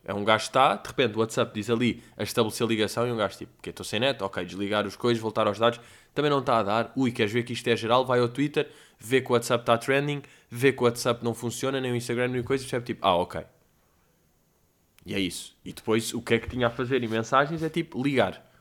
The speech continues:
De repente, ok, ligámos a pessoas e mensagens. Tudo bem, fiz a,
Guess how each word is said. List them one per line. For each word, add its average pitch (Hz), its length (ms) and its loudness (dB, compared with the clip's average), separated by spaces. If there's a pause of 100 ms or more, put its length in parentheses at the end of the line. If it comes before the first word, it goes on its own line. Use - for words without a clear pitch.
(180)
De - 80 -16
repente, 135 320 -2
ok, 80 360 -2
ligámos 98 440 0
a 101 40 -6
pessoas 160 580 0 (280)
e 120 60 -8
mensagens. 98 720 -6 (580)
Tudo 107 160 -6
bem, 120 140 4
fiz 123 140 -6
a, 135 60 0